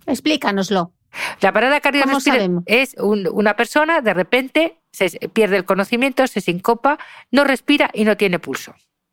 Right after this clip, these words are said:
Speaker 2: No respira y no tiene pulso. Sobre todo, no tiene pulso, ¿vale? Entonces, no tiene pulso, lo prim-, eso es, ya es parada cardiorrespiratoria. Lo primero que hay que hacer es llamar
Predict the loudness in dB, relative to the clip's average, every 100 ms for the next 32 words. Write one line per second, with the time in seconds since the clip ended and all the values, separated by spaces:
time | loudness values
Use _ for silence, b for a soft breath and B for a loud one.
0 | _ _ _ 2 2 2 0 2 2 0
1 | _ _ -2 0 2 0 -4 -2 0 2
2 | 2 2 2 2 0 2 0 -2 -8 -12
3 | -18 _ -2 0 0 -4 _ B B B
4 | B -4 0 2 2 2 2 2 0 0
5 | 2 0 0 0 0 0 0 -2 0 0
6 | 0 -2 -2 0 0 0 0 -2 -2 -4
7 | -2 -2 -2 -4 -6 B B -2 2 2
8 | 2 2 0 0 0 2 0 -2 B B
9 | -2 0 0 -4 _ 0 0 2 0 -2